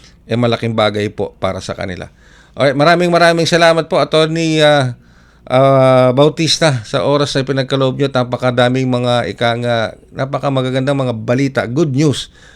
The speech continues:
coming from Dubai sa tulong po ng ating migrant worker officers sa panguna ni Attorney John Rio Bautista.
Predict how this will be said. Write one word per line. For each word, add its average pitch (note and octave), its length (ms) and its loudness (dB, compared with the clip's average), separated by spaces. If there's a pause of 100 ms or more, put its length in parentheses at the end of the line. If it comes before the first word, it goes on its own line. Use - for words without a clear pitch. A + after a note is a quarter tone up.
(160)
coming C#3 320 2
from C3 480 0
Dubai A#2+ 560 0 (320)
sa - 160 -6
tulong B2 320 -2
po B2 160 -2
ng A#2+ 240 -2
ating A2 160 -6
migrant A2+ 400 -2
worker A2+ 400 -2
officers A2+ 480 -4
sa A#2 80 -8
panguna A2+ 400 -4
ni G2+ 80 -2
Attorney G#2+ 320 -4
John G2+ 240 -4
Rio G2+ 240 -6
Bautista. G2+ 720 -8